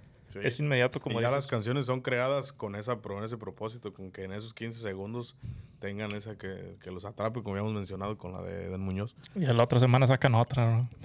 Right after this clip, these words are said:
Speaker 1: Y a la otra semana sacan
Speaker 2: <laughs>
Speaker 1: otra. Y sí, es una competencia bien cabrona, ¿eh?
Speaker 2: Y, eh, tiene que estar exprimiéndola
Speaker 1: O
Speaker 2: bien.
Speaker 1: sea que sí, ta-, tanto te facilita la digitalización de la música, te facilita el, el crear tu ar-,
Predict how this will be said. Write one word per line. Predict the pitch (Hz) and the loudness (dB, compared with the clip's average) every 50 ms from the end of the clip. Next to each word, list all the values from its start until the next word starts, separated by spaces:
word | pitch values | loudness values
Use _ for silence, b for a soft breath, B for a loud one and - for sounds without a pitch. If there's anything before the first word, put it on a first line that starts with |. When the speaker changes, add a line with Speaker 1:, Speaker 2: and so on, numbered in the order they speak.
| - 165 135 | -12 -10 -6
Speaker 1:
Y | 113 104 | -4 -4
a | 98 95 | -2 -2
la | 92 | -2
otra | 95 101 120 120 | 0 2 2 4
semana | 113 113 107 104 165 120 113 | 4 2 4 4 2 4 4
sacan | 208 160 117 - 120 107 | 4 2 2 0 0 0
Speaker 2:
<laughs> | |
Speaker 1:
otra. | 107 113 - - 135 143 139 | 0 -2 -2 0 0 2 2
Y | 120 110 107 101 95 | 2 2 0 0 -2
sí, | 90 101 101 110 123 147 | -4 -4 -2 0 2 2
es | 156 151 | 2 2
una | 156 160 165 160 | 2 2 0 0
competencia | - 170 156 - 117 104 - 117 123 127 131 156 160 160 151 135 | -2 -2 0 0 -2 -2 0 0 0 0 2 2 2 2 2 0
bien | 107 101 107 110 113 131 | -2 -2 0 0 0 0
cabrona, | 131 - 156 147 127 117 117 135 160 165 156 147 | 0 0 2 2 2 2 2 2 2 2 0 0
¿eh? | 156 170 190 185 | 0 -2 -4 -2
Speaker 2:
Y, | 190 151 131 117 113 | 0 4 6 6 8
eh, | 107 107 110 110 - | 8 8 6 4 2
tiene | - 123 117 117 | 2 2 4 4
que | - 139 | 4 4
estar | - - 147 | 6 6 4
exprimiéndola | 143 - - - 135 120 117 113 117 127 139 139 135 135 | 4 4 2 2 2 4 6 6 6 6 4 4 6 6
Speaker 1:
O | 123 | 8
Speaker 2:
bien. | 120 123 | 6 6
Speaker 1:
sea | 123 120 123 127 | 4 2 2 2
que | 143 147 143 139 120 | 2 2 2 2 0
sí, | 120 123 | -2 0
ta-, | - 143 139 127 127 | 0 0 0 2 0
tanto | - 127 123 123 123 117 | 0 -2 0 -2 -2 0
te | - 123 113 | 0 0 2
facilita | - 127 120 110 - 123 117 113 117 127 151 143 - 175 170 170 160 - - | 2 0 0 2 0 0 2 2 2 2 0 0 0 0 0 0 -2 -4 -8
la | 85 95 113 110 107 107 107 104 101 101 98 98 98 | -6 -6 -4 -4 -2 -2 0 2 2 4 2 2 0
digitalización | 98 98 - - 107 95 - 101 98 98 95 95 92 92 107 117 131 | -2 -4 -6 -8 -8 -4 -2 -2 -2 -2 -2 -4 -4 -2 -2 0 0
de | 135 | 0
la | 127 113 | 0 0
música, | 104 113 117 135 127 - 127 110 | -2 -4 -6 -6 -4 -4 -4 -4
te | - 104 92 | -4 -6 -4
facilita | - 101 92 - 95 92 95 101 - - 127 120 | -4 -4 -4 -4 -6 -6 -6 -4 -2 -2 -2 0
el, | 107 98 98 - | -2 -2 -4 -8
el | 90 92 101 | -8 -10 -8
crear | - - 98 95 101 98 - | -8 -6 -4 -4 -4 -4 -4
tu | - 123 120 107 98 98 | -4 -2 -2 -2 0 -2
ar-, | 104 107 101 | -2 -2 -4